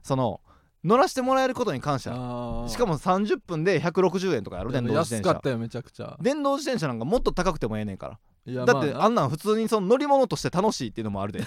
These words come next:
Speaker 2: <laughs>
Speaker 1: その、
Speaker 2: まあ、
Speaker 1: 普段は
Speaker 2: 早いからな。
Speaker 1: ママチャリやから、俺乗ってんのさ。
Speaker 2: そうそうそうそう。
Speaker 1: それより早いし、楽やし。
Speaker 2: うん。
Speaker 1: 言ったらその、俺結構電動自転車乗るの、
Speaker 2: うん。
Speaker 1: メリーゴーランドぐらい楽しいねん。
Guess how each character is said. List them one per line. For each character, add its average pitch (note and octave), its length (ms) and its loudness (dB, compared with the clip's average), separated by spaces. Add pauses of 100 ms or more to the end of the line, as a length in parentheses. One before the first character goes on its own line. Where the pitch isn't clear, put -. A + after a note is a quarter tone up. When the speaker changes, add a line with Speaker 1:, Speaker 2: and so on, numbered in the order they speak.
Speaker 2:
<laughs> E3+ 80 4
Speaker 1:
そ - 100 2
の、 - 140 4 (300)
Speaker 2:
ま B2 60 -6
あ、 - 20 -6
Speaker 1:
普 C#3+ 100 0
段 D3 220 4
は B2+ 360 2
Speaker 2:
早 D3+ 200 0
い A#2+ 80 -4
か A2 100 -12
ら A2 60 -10
な。 B2+ 100 -4
Speaker 1:
マ D#3 80 4
マ F3 140 4
チ G3 60 4
ャ - 20 4
リ F#3 100 4
や C#3+ 140 4
か G#2+ 80 -4
ら、 G#2+ 80 0
俺 A#2+ 160 2
乗 A#2+ 80 0
っ - 80 -4
て B2+ 80 -2
ん A2+ 40 -4
の G2 60 -4
さ。 G2 120 -6
Speaker 2:
そ - 20 -4
う - 20 -8
そ D#2+ 40 -10
う - 40 -18
そ - 60 -14
う - 40 -14
そ - 20 -10
う。 A#3 100 6
Speaker 1:
そ - 0 -
れ B3 60 6
よ F#3 100 6
り D3 160 -2
早 G#3+ 260 0
い C#3 80 0
し、 C#3+ 260 -4
楽 D#3 220 2
や A2+ 100 0
し。 G2+ 240 -6
Speaker 2:
う A2+ 40 -10
ん。 G#2+ 120 -16 (300)
Speaker 1:
言 G#3 140 0
っ - 20 -16
た D#3+ 140 2
ら A#2+ 60 0
そ B2 100 -4
の、 A2 240 -2 (520)
俺 A3 280 6
結 - 200 -2
構 C#3+ 120 0
電 A#3+ 180 4
動 B3 80 4
自 A#3 140 0
転 C#3+ 100 2
車 - 20 -2
乗 C3 140 2
る D3 80 2
の、 G#2+ 260 0
Speaker 2:
う A#2+ 40 -12
ん。 A2 100 -12 (640)
Speaker 1:
メ G#3+ 240 6
リ C#4+ 160 4
ー C4+ 40 2
ゴ C4 140 6
ー B3 40 6
ラ B3 100 4
ン A#3 40 -2
ド A3+ 60 0
ぐ A3 60 4
ら D#3 80 6
い - 20 -10
楽 D3 160 2
し - 80 -6
い G#2+ 40 -6
ね E2+ 80 -14
ん。 - 40 -20